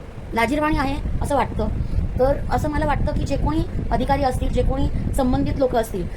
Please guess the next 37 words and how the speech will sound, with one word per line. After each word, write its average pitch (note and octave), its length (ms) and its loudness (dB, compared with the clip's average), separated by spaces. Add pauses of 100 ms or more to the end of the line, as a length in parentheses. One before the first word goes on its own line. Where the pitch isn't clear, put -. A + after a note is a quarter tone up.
(160)
आता B3 120 -2
मला C#4 180 2
हे D4 100 0
कळण्यात C#4+ 320 0
आलं C#4+ 140 -2
की C#4+ 140 -4 (260)
वंदना B3+ 280 2
टॉकीज, C#4 400 -2
अ, B3+ 200 2
च्या - 380 0
जो C4 180 0
बस A3+ 180 0
स्टँड B3+ 200 0
आहे, A3 120 2
वंदना G#3 280 2 (320)
बस A3 120 0
स्टँड, F#3 240 0 (380)
तर C4+ 80 0
त्या C#4+ 100 2
बस C#4 180 2
स्टँडचं D4 300 2
ते D4 160 0
जे, C#4+ 160 -2
अ, C4+ 160 2
टॉयलेट B3 260 2
आहे G#3+ 180 2
त्याचं - 440 -4
कॉन्ट्रॅक्ट, D4 480 0
अ, C4+ 300 2
असतं - 200 0
आणि A3 120 4
त्या B3 100 -6
कॉन्ट्रॅक्ट A#3+ 320 0
बेसिसवरती C4 420 -2
हे - 380 0
लोकं C4+ 160 2
घेतात A3 180 2